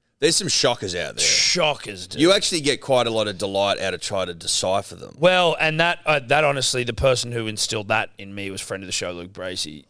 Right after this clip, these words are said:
Speaker 2: and it was like we used to just, it was, like, obsessive, 'cause there are ones
Speaker 1: Some of
Speaker 2: where
Speaker 1: them are hard to
Speaker 2: some
Speaker 1: get.
Speaker 2: of them, they make you think.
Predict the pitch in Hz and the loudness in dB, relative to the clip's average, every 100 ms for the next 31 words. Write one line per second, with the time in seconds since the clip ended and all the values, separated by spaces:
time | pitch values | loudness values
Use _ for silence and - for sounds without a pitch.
0 | - 104 95 98 95 98 98 92 - 92 | -12 -10 -8 -6 -6 -6 -8 -6 -8 -8
1 | 82 90 - - _ - 98 90 90 95 | -10 -12 -12 -20 _ -20 -16 -12 -12 -14
2 | 73 87 - 98 - 85 - 110 120 117 | -14 -8 -6 -4 -6 -8 -10 -4 0 2
3 | 156 160 131 156 - - - 156 156 233 | 2 2 -2 -6 -8 -10 -2 4 6 6
4 | 262 175 147 135 185 185 262 294 240 208 | 4 4 4 2 4 4 6 6 6 6
5 | 180 175 160 151 170 143 | 6 2 2 0 2 0